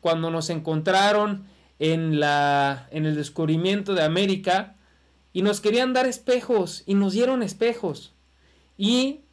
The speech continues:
en vez de entregarles oro, pues le entregamos petróleo. El gobierno de Enrique Peña Nieto en-, entregó petróleo. O lo que estamos tratando de hacer,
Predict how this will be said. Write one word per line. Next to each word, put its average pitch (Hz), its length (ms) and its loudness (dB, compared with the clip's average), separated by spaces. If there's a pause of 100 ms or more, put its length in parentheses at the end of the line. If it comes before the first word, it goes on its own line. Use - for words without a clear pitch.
(140)
en 170 180 -2
vez 202 180 2
de 247 80 -2
entregarles 202 600 0
oro, 202 280 2
pues 165 120 -6
le 143 80 -6
entregamos 156 440 -4
petróleo. 196 580 2
El 156 100 2
gobierno 247 460 2
de 202 60 2
Enrique 196 260 -2
Peña 202 240 0
Nieto 196 240 0
en-, 196 220 -4
entregó 156 440 -2
petróleo. 135 520 -2 (540)
O 214 100 -2
lo 226 120 0
que 202 80 -6
estamos 208 360 -2
tratando 190 440 0
de 185 80 2
hacer, 190 440 -2